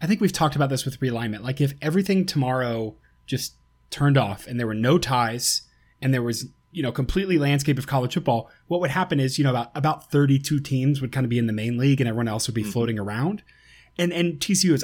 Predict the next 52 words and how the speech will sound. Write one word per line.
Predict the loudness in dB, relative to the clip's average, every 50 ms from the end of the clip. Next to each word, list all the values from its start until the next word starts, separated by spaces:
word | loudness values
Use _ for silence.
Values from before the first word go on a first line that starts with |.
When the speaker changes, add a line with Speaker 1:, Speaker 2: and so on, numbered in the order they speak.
| -4 _
Speaker 1:
obviously | -6 -4 0 0 0 0 2 2 2
on | 4
the | 4 4
other | 2 2 0
side | 0 -2 -2
of | -2
that. | -2 -4 -4 -4 -8 _ _ _ _ _
Absolutely | -6 -4 -4 -2 -2 -2 -2 0 2 2
okay | 0 0 -2 -4 -4
with | -2 -2
that. | -2 -2 -2 -4 -4 -10 _ _ _ _ _ _ _ _
Understand | -2 0 2 2 2 2 2 2 2
the | 2
frictions | 2 0 0 0 2 0 0 0 0
there | 0 0 2 2 0
that | 0 -2
are, | -4
that | -4 -4 -6
are | -4
stopping | -4 -4 -4 -4 -2 0 0 0
it. | 0 0 -4 -10 -20 -20 -20 -20 _ _
What | -2 -2 0 0 2
really | 2 4 4 2 0 -2 -2
irks | -4 -2 -2 -2 0
me | 0 0
about | 2 2 0 -2 0
this | -2 0
situation | 0 0 0 0 0 0 2 2 2 2 2 0 0 0 -2 -2
and | -2 -2
about | -2 -2 -2 -2
how | -2 -4 -4
college | -4 -4 -4 -4 -2
football | -4 -4 -4 -4 -4 -4
is | -4
designed | -4 -4 -4 -2 -4 -4 -4 -6 -8
currently | -10 -4 -2 -2 -2 -2 -4 -6 -4 -4 -4 -4
and | -4 -4 -4 -4
is, | -4 -4 -6 -8 -6 -4
and | -4 -2
is | -2 0
moving | 2 2 2 4 2 2 0
towards, | 0 -2 -2 -2 -2 -4 -6 -10 -16 -20 -20 -20 -20 -20 -20 -20 _ _
um, | -2 0 0
or | 0 0
has, | -2 -2 -2 -2 -2 -2
has | -2 0 0 0
already | 0 -2 -2
moved | -2 -2 -2 -2 -2
towards | -2 -2 -2 -2 -2 -4
with | -6 -4
this | -2 -4 -2 -2
homogenized, | 0 0 0 0 -2 -2 -2 -2 0 -2 -2 -2 -4 -4 -6